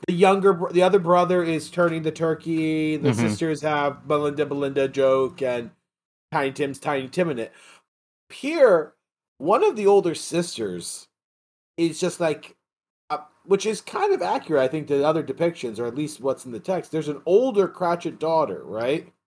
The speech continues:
Speaker 2: Uh, yeah, Martha. That's Martha,
Speaker 1: Martha.
Speaker 2: the, the, the
Speaker 1: So
Speaker 2: young adult one who's got her own job.
Speaker 1: Right, right. So she, I, I'm pretty sure that she's the one that sings the song here that we're about to get to.
Speaker 2: Yeah.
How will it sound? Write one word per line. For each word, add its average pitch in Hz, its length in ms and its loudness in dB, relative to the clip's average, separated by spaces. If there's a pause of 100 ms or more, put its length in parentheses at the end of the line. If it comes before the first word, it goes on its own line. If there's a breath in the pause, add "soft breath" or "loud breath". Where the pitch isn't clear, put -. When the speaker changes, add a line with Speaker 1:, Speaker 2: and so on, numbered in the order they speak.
(240)
Speaker 2:
Uh, 143 220 4
yeah, 139 140 4
Martha. 117 480 2 (400)
That's - 200 -6
Martha, 95 300 -4
Speaker 1:
Martha. 117 340 0
Speaker 2:
the, 117 160 -2
the, 104 140 -10
the 131 160 4
Speaker 1:
So 139 80 8
Speaker 2:
young 123 160 6
adult 117 380 0
one 120 220 2
who's 110 200 -2
got 104 160 2
her 110 160 0
own 101 160 -4
job. 101 460 0 (720)
Speaker 1:
Right, 143 300 8
right. 165 280 6
So - 160 0
she, 349 500 -2
I, 196 200 4
I'm 185 240 0
pretty 269 240 -2
sure 190 240 2
that 170 160 2
she's 196 220 -6
the 180 60 0
one 175 140 2
that 156 140 -6
sings 156 260 -6
the 127 100 -12
song 160 440 2
here 110 200 -8
that 104 120 -6
we're 107 80 -6
about 107 240 -6
to 101 60 -10
get 113 280 -8
to. 92 300 -10 (360)
Speaker 2:
Yeah. 107 260 2